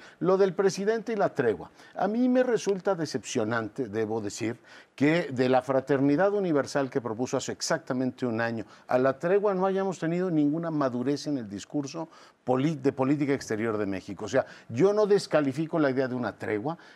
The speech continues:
que ahora venga y que diga, "A ver, vamos a pedir ahora cinco años una tregua". Yo creo que el presidente debería decir con todas las letras, "Tenemos que decirle a los rusos que se retiren de Ucrania". Esa es la base principal. Igual que en su momento Fox se atrevió,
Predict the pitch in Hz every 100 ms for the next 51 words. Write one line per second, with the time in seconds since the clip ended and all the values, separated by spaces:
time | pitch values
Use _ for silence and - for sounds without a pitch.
0 | _ 117 120 147 147 135 143 147 156 165
1 | 170 135 101 117 131 120 131 151 180 190
2 | 175 160 151 156 165 160 156 147 151 143
3 | 151 151 127 - - - - - - _
4 | - - 170 160 185 180 - 135 190 240
5 | 240 226 202 202 202 220 196 185 202 190
6 | 170 190 190 156 170 175 143 - 139 135
7 | 165 190 - 165 160 165 170 135 120 143
8 | 156 - 135 127 120 123 147 156 131 117
9 | 156 180 147 92 123 160 139 151 139 170
10 | 165 160 139 143 123 123 185 165 156 202
11 | 208 214 196 175 151 139 151 147 214 -
12 | - - 208 240 - - - 151 135 -
13 | 131 127 180